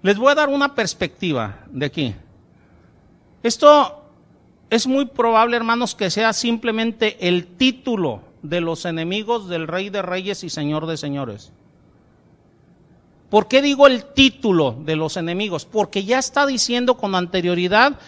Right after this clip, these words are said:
que va a juntar de los cuatro ángulos de la tierra las naciones. ¿Sí nos estamos entendiendo? Entonces, es muy factible, ¿va? Para que no se pongan a, a imaginar,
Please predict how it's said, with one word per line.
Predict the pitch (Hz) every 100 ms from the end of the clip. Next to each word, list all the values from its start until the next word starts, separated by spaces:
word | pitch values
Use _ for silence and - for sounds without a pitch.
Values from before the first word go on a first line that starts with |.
| - _
que | 185
va | 175 190 226 -
a | 185
juntar | 175 185 160 202 208
de | 190
los | 185 170 -
cuatro | - 208 214 214 214 -
ángulos | 180 196 190 196 175
de | 160
la | 147 143
tierra | 165 143 104 - - _ _ _ -
las | 143
naciones. | 151 151 175 151 107 - _ _ _ _ _ _ _ _ _ _ _ _ _ _ _ _ _ _ _ _ _ _ _ _ _ _ _ _ _ _ _
¿Sí | 226
nos | 262
estamos | 269 - 240 247
entendiendo? | 240 202 185 190 202 220 -
Entonces, | 165 202 190 240 254 - _ _ _ _ _
es | - 220 - - _ _ _ _ _ _ _ _
muy | 165 247
factible, | - 262 - 247 202 135 - - - - - - _ -
¿va? | - - _ _ _ _ _
Para | 165 147
que | 151
no | 170
se | 202
pongan | 180 190 196
a, | 180 156 127 110 127 123 123
a |
imaginar, | 151 156 160 160